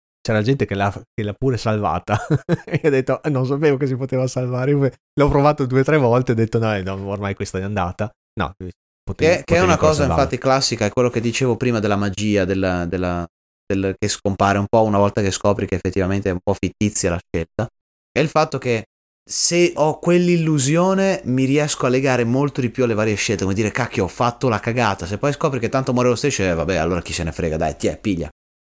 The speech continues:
Speaker 1: Sì,
Speaker 2: Quello che è.
Speaker 1: vabbè, però, come ripeto, è bello il, il viaggio, proprio bello vedere come si sviluppa la storia in base alle tue scelte che devi, bene o male, devi anche accettare. Cioè,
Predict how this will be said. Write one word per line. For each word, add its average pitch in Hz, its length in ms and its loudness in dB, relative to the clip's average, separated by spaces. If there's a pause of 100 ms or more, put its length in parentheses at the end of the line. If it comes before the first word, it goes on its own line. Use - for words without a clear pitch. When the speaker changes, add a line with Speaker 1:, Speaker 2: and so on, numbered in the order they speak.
(140)
Speaker 1:
Sì, 82 60 -4
Speaker 2:
Quello 98 160 2
che 95 100 0
è. 85 100 0
Speaker 1:
vabbè, 80 260 -6 (340)
però, 85 420 0 (240)
come 107 340 0
ripeto, 95 680 -2
è 95 120 -4
bello 98 720 2 (140)
il, 90 240 -2
il 90 180 -2
viaggio, 90 360 0
proprio 87 260 -2
bello 101 540 2
vedere 104 360 2
come 101 220 0
si - 180 -4
sviluppa 98 420 -2
la 98 100 0
storia 95 580 -4
in 113 160 -4
base 107 240 0
alle 101 100 -4
tue 131 100 -2
scelte 120 260 0
che 123 80 -2
devi, 139 280 2 (320)
bene 135 220 4
o 151 40 4
male, 113 200 2
devi 101 180 2
anche 95 160 -4
accettare. 90 540 -6
Cioè, 87 440 -6